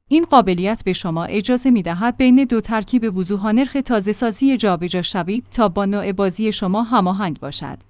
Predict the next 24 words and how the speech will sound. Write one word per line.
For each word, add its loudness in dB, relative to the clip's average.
ال 6
جی 2
در 4
حال 2
حاضر 4
اطلاعاتی 2
دربارهٔ 2
تنظیمات 0
پیش‌فرض -2
یا 2
نرخ 4
تازه 0
سازی -2
در 0
وضوح 0
اصلی 2
این 6
مانیتور 2
ارائه -2
نکرده -2
است. -10
با 6
این 4
حال، 4